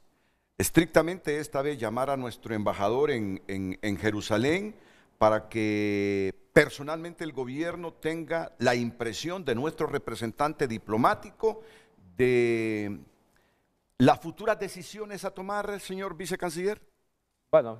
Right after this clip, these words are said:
Speaker 2: para poner algunos ejemplos, eh, con una votación menor que esta, con una votación más rápida que esta, eh, cuando Rusia empezó la agresión contra Ucrania,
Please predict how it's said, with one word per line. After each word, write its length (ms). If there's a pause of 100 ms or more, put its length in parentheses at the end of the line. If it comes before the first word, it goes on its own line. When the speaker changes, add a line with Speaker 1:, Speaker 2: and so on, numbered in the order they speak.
Speaker 2:
para 180
poner 260
algunos 380
ejemplos, 720
eh, 560 (200)
con 120
una 140
votación 720 (720)
menor 480
que 240
esta, 280 (560)
con 140
una 140
votación 460
más 200
rápida 460
que 240
esta, 300 (540)
eh, 440
cuando 420
Rusia 380
empezó 380
la 120
agresión 560
contra 380
Ucrania, 560